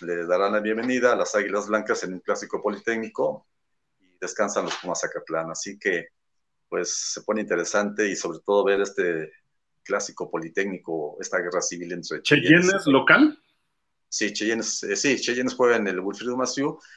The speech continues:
Speaker 1: y Águilas Blancas hay que recordar que juega en el Casillero
Speaker 2: En el
Speaker 1: Doctor
Speaker 2: casco, ¿no?
Speaker 1: Zacatlán.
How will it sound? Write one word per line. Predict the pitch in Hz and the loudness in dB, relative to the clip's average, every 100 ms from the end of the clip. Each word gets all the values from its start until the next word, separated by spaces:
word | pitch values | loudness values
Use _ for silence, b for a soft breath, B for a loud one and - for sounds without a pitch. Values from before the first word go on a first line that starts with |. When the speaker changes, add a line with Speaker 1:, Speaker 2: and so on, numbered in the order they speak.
| b | b
Speaker 1:
y | 104 | 0
Águilas | 110 110 104 | 0 4 2
Blancas | 110 113 117 107 | 4 2 2 0
hay | 107 | 0
que | - | 0
recordar | 90 101 90 101 101 | -4 -2 -2 -2 -2
que | - | -4
juega | - 98 95 | 0 2 2
en | 87 | -2
el | 82 | -4
Casillero | 87 - 95 95 90 | -4 -4 -4 -2 -2
Speaker 2:
En | 80 | -2
el | 85 | -2
Speaker 1:
Doctor | 110 135 | 2 2
Speaker 2:
casco, | - 117 | 2 -4
¿no? | 131 | -6
Speaker 1:
Zacatlán. | - | -10